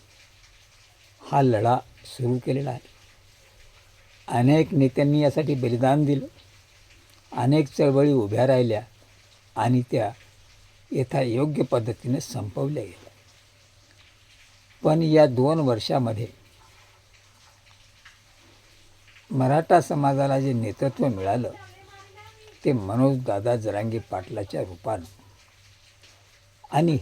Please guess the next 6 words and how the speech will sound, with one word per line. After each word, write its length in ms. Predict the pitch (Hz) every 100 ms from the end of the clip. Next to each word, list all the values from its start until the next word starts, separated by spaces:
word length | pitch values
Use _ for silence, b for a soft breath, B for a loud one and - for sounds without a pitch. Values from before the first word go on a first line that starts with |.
| -
हे 160 | 180
नेतृत्व 600 | 175 131 - 156 - 110 - - - - - - 370 370 349 330 330 320 320 285 - - - -
मराठ्यांनीच 1000 | 160 123 139 175 185 - 147 156 202 -
नाही, 360 | 143 107 151 123 - - - _ _ - - -
तर 60 | 185
अठरा 680 | - 120 113 - 139 156